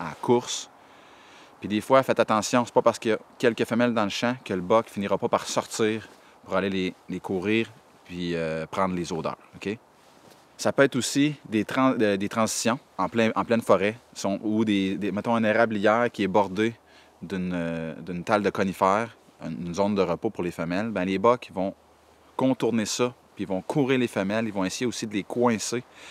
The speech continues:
Fait que si vous avez des entonnoirs, des entonnoirs naturels, des, des capes de roches, des, euh, des coulées, ça va être des endroits où est-ce que, où est-ce que les chevreuils, les bocs vont vouloir aller coincer les femelles pour les accoupler. Deuxième point, qui touche,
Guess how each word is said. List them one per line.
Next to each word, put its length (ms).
Fait 120
que 40
si 120
vous 100
avez 160
des 220
entonnoirs, 680
des 160
entonnoirs 440
naturels, 640
des, 260
des 160
capes 260
de 120
roches, 600
des, 400
euh, 200
des 140
coulées, 420
ça 160
va 80
être 60
des 160
endroits 300
où 20
est-ce 100
que, 160
où 140
est-ce 120
que 100
les 120
chevreuils, 400
les 160
bocs 300
vont 120
vouloir 500
aller 220
coincer 440
les 120
femelles 360
pour 280
les 160
accoupler. 320
Deuxième 500
point, 300
qui 120
touche, 240